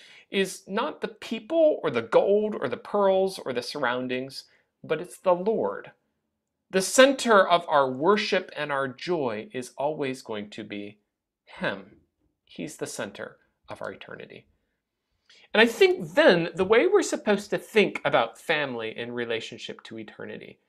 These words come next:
is that, yes, we can be grateful that we'll see people in eternity and people that we loved. But what if the concept works like this?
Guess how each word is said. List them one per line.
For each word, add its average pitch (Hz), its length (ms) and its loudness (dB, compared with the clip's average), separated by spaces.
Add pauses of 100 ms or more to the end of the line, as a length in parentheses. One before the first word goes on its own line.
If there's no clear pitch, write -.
(440)
is 247 260 4
that, - 340 8 (420)
yes, - 380 6
we 269 140 -8
can 277 340 -2
be 214 100 -2
grateful 165 480 4
that 180 160 -2
we'll 170 140 -2
see 156 320 -6
people 117 520 -6
in 139 140 -10
eternity 131 600 -10
and 131 220 -8
people 165 300 -4
that 135 160 -8
we 123 120 -4
loved. - 420 -12 (840)
But - 300 -6
what 247 220 0
if - 260 -6
the 208 80 -2
concept 185 460 -2
works 160 340 -4
like - 240 -4
this? - 520 -6